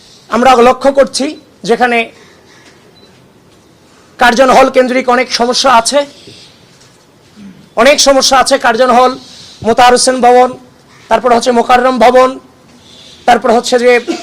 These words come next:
আমাদের যে কার্জন হল, ক্যান্টিন সংক্রান্ত থেকে শুরু করে অনেক ধরনের সমস্যা আছে, যেগুলো সমাধান হচ্ছে না, ঝুলে আছে। আমি শিক্ষার্থী ভাই বোনদেরকে বলতে চাই, নিজের অধিকার আদায়ের পেছ-,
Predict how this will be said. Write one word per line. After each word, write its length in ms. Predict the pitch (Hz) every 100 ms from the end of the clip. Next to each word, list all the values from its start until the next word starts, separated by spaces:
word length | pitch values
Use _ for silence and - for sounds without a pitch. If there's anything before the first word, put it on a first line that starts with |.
| -
আমাদের 280 | 208 226 240
যে 80 | 240
কার্জন 380 | 247 226 233 247
হল, 280 | 240 254 277 349 - - - - -
ক্যান্টিন 340 | 233 240 254
সংক্রান্ত 460 | 220 247 262 254 247
থেকে 200 | 254 220
শুরু 220 | 240 240
করে 160 | 247
অনেক 320 | 240 247 262 214
ধরনের 320 | 226 247 240
সমস্যা 380 | 214 220 - 233
আছে, 220 | - 226
যেগুলো 360 | 208 226 240 233 - - -
সমাধান 380 | 233 240 247
হচ্ছে 260 | 233 240 226
না, 120 | 226
ঝুলে 240 | 180 220 220
আছে। 280 | - 170 - - - - - - _ _ _ - -
আমি 140 | 214
শিক্ষার্থী 480 | 233 247 - 262 269
ভাই 200 | 226 254
বোনদেরকে 420 | 262 262 269 262
বলতে 300 | 254 254 277
চাই, 340 | 262 277 294 311 - - - - - _ _ _ 180
নিজের 280 | 226 262
অধিকার 380 | 262 262 285 285
আদায়ের 320 | 262 277 277
পেছ-, 360 | 285 277 - 285